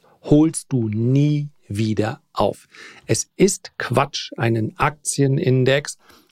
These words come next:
zumindest wenn wir über die großen Indizes sprechen, langfristig abzusichern, um dann zu sagen, beim ganz großen Crash bin ich mit dabei. Purer Unsinn und es gibt zahlreiche Studien, die das so belegen.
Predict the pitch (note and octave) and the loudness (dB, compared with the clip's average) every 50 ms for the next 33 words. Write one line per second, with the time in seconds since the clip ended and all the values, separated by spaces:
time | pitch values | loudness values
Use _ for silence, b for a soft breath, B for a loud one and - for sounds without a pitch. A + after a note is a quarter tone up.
0 | b b - C3 A#2+ A2+ A2+ A#2 A2+ - - - G#2+ G#2 A2 G#2+ G2 G#2 G#2 G#2 | b b 0 2 2 4 4 2 2 0 0 0 0 0 0 0 -2 -2 -2 -2
1 | - - - B2 D3 D#3 - - C#3 C#3 - C3+ C3 B2 B2+ B2 - - - A#2 | 0 4 4 4 4 4 2 0 0 0 2 2 2 2 0 -2 0 0 2 2
2 | A#2 A2+ - - - A2+ A2 G#2 - A#2+ A#2 - - - _ - G#2 G2 G#2 A#2+ | 2 2 0 -2 0 0 0 2 0 -2 -4 -4 -8 -8 _ 0 0 2 2 2
3 | C#3 F3+ G#3+ A3 G#3 F3+ - - - - D3+ C#3+ - - - C3+ - - - B2+ | 2 2 2 2 2 0 -4 -12 0 2 2 2 2 0 0 -2 -2 -2 -4 -4
4 | B2 - - - - C3 A2+ G2+ A2+ G#2+ - - G#2 G#2 A#2 B2 - B B B | -4 -4 -4 -2 0 0 2 2 0 0 2 0 0 0 -2 -4 -6 B B B
5 | B B B B B B - A2+ A#2 A2 A#2 C3+ D3 C#3+ - C3+ A#2+ G#2+ A2+ G#2+ | B B B B B B 0 2 2 4 2 2 2 2 2 0 2 2 2 2
6 | G#2+ A2+ A2+ G#2 G2+ G2+ G#2+ G#2 - G2+ G#2+ A2 - - - - - A2 - - | 2 0 0 0 0 -2 -2 -2 -2 -2 -2 -4 -4 -8 -4 -2 -2 -2 0 -2
7 | A#2 G#2+ - - G#2 G2+ G2+ - - - G2 F#2 F#2 G2 - - - - A#2 A2 | -4 -4 -2 0 0 0 0 -4 -4 -4 -4 -4 -4 -4 -6 -6 -4 -2 -4 -4
8 | - - - - - - _ - _ _ _ _ - F#3+ G#3+ A3 A3 G#3 F3 F#3+ | -4 -6 -10 -10 -14 -14 _ -20 _ _ _ _ 2 4 4 4 4 2 2 0
9 | F#3+ G3+ - - _ - F3 G3 G#3 F3+ F#3+ G3+ F#3+ F3 C#3 - - C#3 C3+ - | 0 -2 -6 -6 _ 2 4 4 4 2 2 2 2 0 -2 -2 -4 -4 -4 -4
10 | _ - - - - C3+ C#3 E3 - G3 F3 C3 B2+ B2+ B2 - B2+ - - C3+ | _ -18 -14 -4 -2 0 0 2 2 0 2 2 0 0 0 -2 -4 -2 0 0
11 | B2+ B2 A#2+ A2+ A#2+ A#2 A#2+ A2+ - A2+ G#2+ G#2+ G#2+ G#2 - - b b b b | 0 2 2 2 2 2 0 0 -2 0 0 0 0 0 -4 -10 b b b b
12 | b b b - G#2+ G2+ G#2+ C#3+ G3+ A#3+ G#3+ F3+ D3 B2 A#2+ B2 B2 A#2+ B2 D#3 | b b b -6 -2 2 4 4 4 4 4 2 2 2 2 0 0 0 -2 -4
13 | E3+ | -6